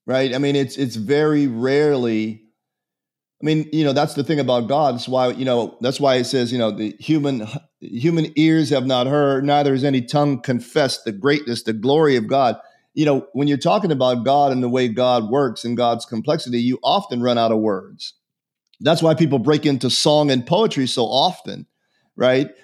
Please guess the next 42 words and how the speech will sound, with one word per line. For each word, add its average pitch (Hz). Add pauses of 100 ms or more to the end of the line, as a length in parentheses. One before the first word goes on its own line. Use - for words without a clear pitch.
(180)
Uh, 113
because 123
we 127
get 135
overcome 135
by 127
the 120
way 120
that 117
God 117 (160)
chooses 131
to 117
be 117
God. 123
And 110
so 120
God 131
is 123
complex. -
I -
mean, 104
there's 117
the 113
Trinity 147
for 98
you. 101
There's 110
the 117
Holy 117
Spirit 139
for -
you. 98 (520)
And 131
so, 151
so 151
the, 139 (260)
the 131
answer 147
so 135
often 151
is 117 (100)
yes, 139